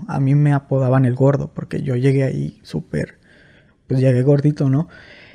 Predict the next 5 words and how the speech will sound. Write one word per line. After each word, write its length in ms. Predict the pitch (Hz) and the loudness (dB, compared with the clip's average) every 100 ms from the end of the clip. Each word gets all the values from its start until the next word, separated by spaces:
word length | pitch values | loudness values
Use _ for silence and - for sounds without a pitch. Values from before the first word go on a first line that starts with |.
| - _ - _ _ _ | -20 _ -20 _ _ _
Entonces, 760 | - 147 - 139 131 151 151 - - | 0 0 2 2 4 4 4 -2 -2
yo 720 | 143 143 143 143 143 240 _ - | 4 6 8 6 4 0 _ 0
al 180 | 143 | 4
escuchar, 720 | 147 143 147 139 147 139 175 - | 4 2 -4 0 2 2 0 -6
eh, 400 | - 131 127 - | -2 0 0 -4